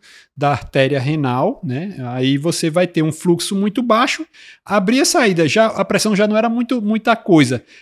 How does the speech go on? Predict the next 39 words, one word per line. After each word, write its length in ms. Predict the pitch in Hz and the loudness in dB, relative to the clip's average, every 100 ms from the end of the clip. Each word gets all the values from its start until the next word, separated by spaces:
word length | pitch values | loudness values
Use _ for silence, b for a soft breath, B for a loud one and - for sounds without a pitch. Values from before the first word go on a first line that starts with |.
| b | b
Abrir 340 | 165 175 180 233 | -2 0 2 0
a 60 | |
saída, 420 | 233 233 226 262 262 | 0 2 2 0 2
aí 200 | 196 185 | 4 4
a 60 | |
função, 260 | 190 233 139 | 2 0 2
uh, 240 | 135 113 | 2 0
cai 340 | - 139 135 139 | 0 0 2 0
ra-, 220 | 123 131 | -2 -4
abruptamente, 800 | 143 131 139 - 160 127 110 117 | -4 0 -2 0 -2 -2 -4 -4
né? 160 | 131 233 B B B _ | -4 -6 B B B _
Então, 160 | 196 202 | -4 2
qualquer 400 | 240 - 269 330 | 0 2 2 2
uma 240 | 247 220 | 2 2
dessas 320 | 190 175 170 | 2 0 0
alterações 680 | 180 175 180 180 - 151 139 | -2 0 0 0 0 -2 0
vasculares 680 | 127 147 - 156 131 127 120 | 0 -2 -2 -2 0 0 -2
mais 340 | 127 139 180 - | 0 0 0 -2
proeminentes, 800 | 180 170 170 160 139 123 - - b b b - | -4 -2 0 0 0 -2 -8 -16 b b b -2
o 60 | |
mesmo 280 | 226 240 247 | 4 4 4
cabe 400 | - 214 220 220 - _ | 4 4 4 2 -4 _
pra 280 | 185 185 196 | 4 4 4
o 120 | 196 | 4
I 60 | |
S 140 | 196 - | 2 0
G 60 | |
L 80 | 202 | -2
T 100 | 185 | 0
dois, 180 | 170 160 | 0 2
talvez 260 | 190 196 220 | 0 2 2
não 380 | 190 214 269 | 2 2 0
pra 180 | 262 220 | 0 0
a, 800 | 202 180 160 156 156 143 143 143 | 2 0 0 0 0 0 0 0
a 40 | 139 | -2
estenose 480 | - 175 151 143 139 | -2 0 4 2 2
de 60 | |
artéria 280 | 135 151 139 | 0 2 2
renal, 560 | 135 147 127 151 285 | 2 2 2 2 2